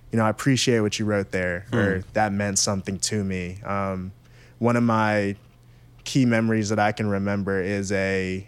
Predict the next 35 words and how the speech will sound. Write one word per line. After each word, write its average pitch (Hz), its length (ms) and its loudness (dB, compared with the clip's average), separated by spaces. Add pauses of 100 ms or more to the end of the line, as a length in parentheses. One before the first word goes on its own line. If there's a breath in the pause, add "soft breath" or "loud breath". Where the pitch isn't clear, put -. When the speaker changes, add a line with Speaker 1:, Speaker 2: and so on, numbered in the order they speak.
Speaker 1:
uh, 95 360 0
teammate, 113 600 0 (540 soft breath)
uh, 104 180 2
football 120 380 2
teammate 107 400 0
that 104 100 -2
I 98 80 2
had 101 240 2
my 95 280 -2
junior 110 420 0
year. 95 300 0
He 104 120 -2
passed 104 400 0
away. 95 520 0 (180)
Um, 98 340 2 (140)
Speaker 2:
Mm. 90 60 -4 (200)
Speaker 1:
and 101 520 -2 (340)
for 135 160 0
me, 120 280 4
the 113 120 2
way 110 160 2
to 104 80 -4
process 110 720 0
through 120 240 0
that 98 260 0
was, 92 380 0 (580 soft breath)
uh, 95 260 2 (180)
writing. 98 440 0 (100)
And 98 180 -4
so 98 520 0
I 101 80 2
wrote 107 260 2
a 104 60 0
song, 104 560 0 (400 soft breath)
but 101 280 0